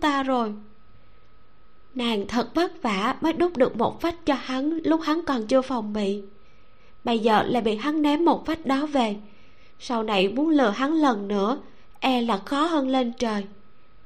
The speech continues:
Nàng cũng không muốn làm gì, chẳng qua chỉ muốn lần này đừng bị hắn bỏ lại.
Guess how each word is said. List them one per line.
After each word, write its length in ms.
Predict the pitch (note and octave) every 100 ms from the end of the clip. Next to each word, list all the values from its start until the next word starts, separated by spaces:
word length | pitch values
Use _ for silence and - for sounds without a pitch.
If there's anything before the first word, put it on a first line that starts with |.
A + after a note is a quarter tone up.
| - - -
Nàng 240 | A3+ G#3 F#3
cũng 160 | A#3 A#3
không 200 | C#4 B3+
muốn 160 | C#4+
làm 320 | E4 C#4 G#3+
gì, 300 | G#3 A3 G#3 - - - - -
chẳng 220 | A3 A3
qua 360 | C#4+ C4+ C4 C4 - -
chỉ 120 | - B3
muốn 180 | E4
lần 300 | F4 C#4+ G#3
này 220 | G#3+ G#3+ -
đừng 240 | A#3+ G#3
bị 120 | G3+
hắn 280 | G#3+ D#4 D#4
bỏ 220 | B3+ G#3
lại. 340 | C4+ B3+ F#3+